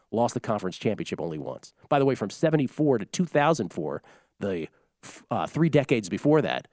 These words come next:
the Super Bowl favorite went on to win the Super Bowl sixteen of thirty-one times. So again, that's the difference in eras in the N F L.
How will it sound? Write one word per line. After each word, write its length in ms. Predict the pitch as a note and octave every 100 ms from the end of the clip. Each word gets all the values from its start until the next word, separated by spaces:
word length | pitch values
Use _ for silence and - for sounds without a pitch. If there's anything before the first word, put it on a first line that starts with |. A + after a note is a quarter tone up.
| _ _
the 80 | -
Super 200 | - C#3
Bowl 140 | C#3
favorite 320 | B2 C#3+ C3+ B2+
went 160 | C3
on 120 | B2
to 60 | A#2+
win 140 | C#3
the 80 | C3
Super 240 | - C3 A#2+
Bowl 140 | A#2+
sixteen 720 | - - F#3+ - - F3+ F3+
of 80 | C#3+
thirty-one 600 | - D#3+ D#3+ D#3 C3+ C3+
times. 600 | B2 A#2+ C3+ F#2+ - - _ _ _ _
So 160 | - C3+
again, 260 | C3 D#3
that's 200 | C3 C3 C3+
the 80 |
difference 280 | B2 C#3 C3
in 120 | A#2+ -
eras 380 | C#3+ D3 B2 A2
in 80 | A2+
the 120 | A2
N 80 | A2
F 140 | G2+
L. 260 | C3 F2